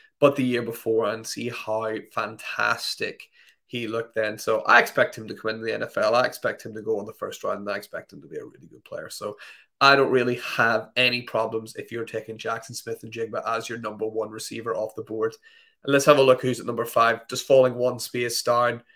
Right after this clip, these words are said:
It's Jahmyr Gibbs, the Alabama running back.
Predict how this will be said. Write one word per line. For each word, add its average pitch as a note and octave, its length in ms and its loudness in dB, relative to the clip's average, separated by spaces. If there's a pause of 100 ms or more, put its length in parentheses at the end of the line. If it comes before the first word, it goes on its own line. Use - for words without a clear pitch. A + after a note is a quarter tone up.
(360)
It's - 580 4 (200)
Jahmyr C#3 280 2
Gibbs, B2+ 560 2
the A#2 80 0
Alabama A#2+ 440 2
running A#2+ 280 -4
back. A#2+ 460 0